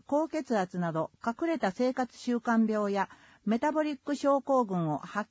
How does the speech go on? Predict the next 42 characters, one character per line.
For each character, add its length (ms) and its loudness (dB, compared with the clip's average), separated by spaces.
見、 320 2
予 140 0
防 200 0
す 120 -4
る 120 -2
た 120 2
め 120 6
の 120 0
健 240 -2
診 260 -2
で 120 -4
す。 180 -20
生 240 -2
活 260 -2
習 180 -2
慣 340 2
病 180 0
は 260 -2
自 200 -8
覚 280 -2
症 260 0
状 180 2
が 140 -2
な 160 -4
く、 220 -10
知 140 -2
ら 120 4
な 180 4
い 80 2
間 340 2
に 140 -2
病 180 2
気 140 -4
が 100 0
進 260 4
行 200 -2
し 100 -12
て 120 -4
い 120 -4
き 140 -2
ま 140 0
す。 200 -20